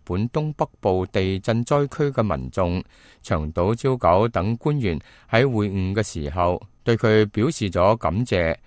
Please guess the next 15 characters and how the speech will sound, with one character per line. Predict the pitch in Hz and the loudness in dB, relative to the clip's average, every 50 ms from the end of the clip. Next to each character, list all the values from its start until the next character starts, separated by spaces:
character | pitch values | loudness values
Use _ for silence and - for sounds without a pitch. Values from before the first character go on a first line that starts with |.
| _ _ _ _ | _ _ _ _
出 | - - 131 | -6 -4 -4
席 | 123 - 107 | -2 -2 -2
呢 | 98 117 | 0 0
次 | 123 - - 113 | 0 0 0 -2
會 | 104 95 95 95 98 92 | 0 0 0 -2 -2 -2
談 | - 104 82 71 71 78 | -2 -4 -4 -4 -4 -2
嘅 | 87 98 101 101 | 0 0 0 0
仲 | 104 - 98 90 | 0 -2 -4 -2
有 | 90 90 87 95 104 | 0 2 2 2 2
防 | 101 - - 73 71 71 76 | 0 0 -4 -4 -4 -2 -2
衛 | 85 87 87 87 | -2 -2 -2 -2
省 | - - 90 95 110 131 127 | -2 0 0 2 2 0 -2
副 | - - - 120 117 120 | -4 -6 -8 -6 -6 -6
大 | 117 - 104 101 98 98 | -4 -2 -2 -2 -2 -4
臣 | 98 - - 76 76 | -4 -6 -6 -6 -6